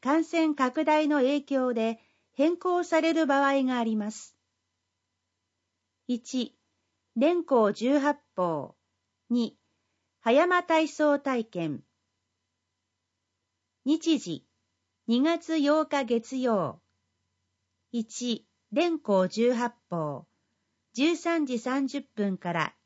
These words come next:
十四時三十分。二、葉山体操体験。十四時三十分から十五時。場所、保健センター。定員、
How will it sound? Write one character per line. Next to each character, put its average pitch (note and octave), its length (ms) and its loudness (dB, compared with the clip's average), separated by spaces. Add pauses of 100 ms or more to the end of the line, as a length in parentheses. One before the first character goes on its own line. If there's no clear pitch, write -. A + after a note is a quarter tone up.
(120)
十 E4 300 -2
四 C4+ 200 0
時 A#3 140 -2
三 A3+ 280 0
十 A3 160 -2
分。 D#3 420 -8 (1000)
二、 A#3+ 280 -2 (680)
葉 A3 100 2
山 F4 320 4
体 E4 240 0
操 D4+ 300 0
体 C#4+ 280 0
験。 D#3+ 380 -4 (800)
十 E4+ 280 0
四 D#4+ 200 2
時 C4 160 -2
三 C#4 260 -2
十 D#4 140 -4
分 G3+ 400 -4
か E3 160 -6
ら D#3 240 -4 (180)
十 A#3+ 340 -2
五 G3+ 160 0
時。 E3 280 -8 (1120)
場 A3 140 2
所、 C4 380 -2 (320)
保 A#3+ 160 0
健 F4 280 -2
セ E4+ 180 -2
ン B3+ 100 -2
タ D#3+ 460 -4 (1040)
ー。 - 0 -
定 E4 260 2
員、 C#4+ 420 -2